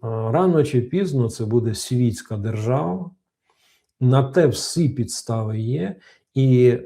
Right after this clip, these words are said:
на моє переконання, а, зміна ситуації в Ірані, якщо вона відбудеться, це кардинально поміняє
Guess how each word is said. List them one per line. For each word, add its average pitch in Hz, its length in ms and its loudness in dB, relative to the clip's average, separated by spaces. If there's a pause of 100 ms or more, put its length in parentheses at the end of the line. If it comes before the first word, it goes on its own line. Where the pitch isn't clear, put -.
(120)
на 117 140 0
моє 170 260 8
переконання, 113 960 0 (460)
а, 113 240 -6
зміна 147 420 4
ситуації 127 720 -2
в 113 120 -2
Ірані, 135 460 -2
якщо 110 300 -2
вона 117 260 0
відбудеться, 110 680 -4
це 147 160 -8
кардинально 139 920 4
поміняє 113 680 -4